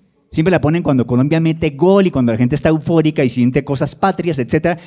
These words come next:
Esa canción no me representa y no sé si ustedes aquí los represente también, creería que tal vez sí, pero no se van a dar cuenta de la farsa de esta canción.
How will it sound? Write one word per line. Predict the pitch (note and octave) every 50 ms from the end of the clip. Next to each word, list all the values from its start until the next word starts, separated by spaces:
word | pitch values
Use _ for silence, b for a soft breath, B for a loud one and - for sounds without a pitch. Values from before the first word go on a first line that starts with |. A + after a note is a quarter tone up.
| B B B
Esa | B D#3 D#3 F#3
canción | D#3 C#3+ D3+ D#3
no | E3+
me | F3+
representa | F#3 F3 - C#3 - E3+ E3+ E3+ G3+
y | - C#3
no | C#3 C3
sé | D#3+ D#3+
si | D#3 E3
ustedes | D#3+ - - - F3 D#3+ D#3 D#3+ D#3+ - -
aquí | - - - C#3+
los | C#3 D3 D3
represente | C#3 A2+ A#2 A2 A#2+ A#2 A2+ D3
también, | - C3 B2+ C3 C#3 D3 D#3
creería | D3+ - C#3+ B2 A#2 A#2 B2+ D3 E3+ F3 E3+
que | D3 C3+
tal | - C#3+ D3 D#3
vez | D3+ D#3+ D#3+
sí, | D#3+ F#3+ F#3 F#3 B B B B B
pero | B2+
no | C3 B2
se | D3
van | D3
a |
dar | D#3 D3+
cuenta | D#3+ D#3 F3 D#3+
de |
la | C3+ A#2+ B2
farsa | - - A3+ A3+ G3+ F3 - - C3
de | B2+ B2
esta | A#2 - C3+
canción. | - A#2+ A#2+ A2+ - C3+ A#2+ F#2 E2